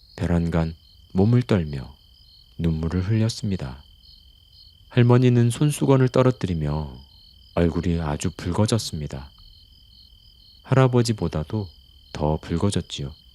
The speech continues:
가엾은 노인들, 핏줄에는 단 한 방울의 피밖에 없을 터인데 조금만 감격해도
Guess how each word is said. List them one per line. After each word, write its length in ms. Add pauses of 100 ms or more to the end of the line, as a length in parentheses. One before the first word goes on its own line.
(500)
가엾은 580
노인들, 600 (640)
핏줄에는 680
단 200
한 180
방울의 380
피밖에 380
없을 280
터인데 540 (1080)
조금만 480
감격해도 960